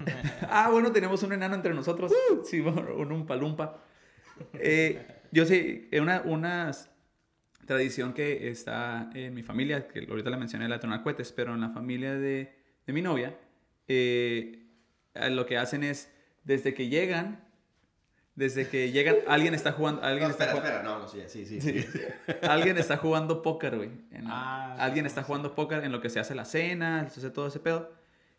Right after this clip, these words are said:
Speaker 1: Eh, siempre está el tío jugando póker y llega alguien y se sienta a la mesa y está jugando póker, póker, póker, póker. Siempre se está jugando póker. Al,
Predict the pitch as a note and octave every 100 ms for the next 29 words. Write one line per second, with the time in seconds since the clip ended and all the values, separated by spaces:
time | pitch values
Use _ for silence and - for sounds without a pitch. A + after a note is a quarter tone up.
0 | - C3 - - _ - C#3+ D#3 D#3 D#3
1 | D#3+ D#3 D3 D#3 F#3+ F#3 D#3+ C3 C#3+ E3+
2 | F#3 - - B2 A2+ B2+ C3+ D3 D#3+ E3
3 | D3 A#2+ A#2+ C3 C#3 C#3 E3+ E3+ E3+ F3
4 | E3+ D#3+ E3 E3 D#3+ - D#3+ D#3 D#3 _
5 | _ _ _ _ - D#3+ G3+ G#3+ G#3 E3
6 | D#3 D3+ E3 E3 E3+ F#3+ F#3+ - - -
7 | C3+ C3+ B2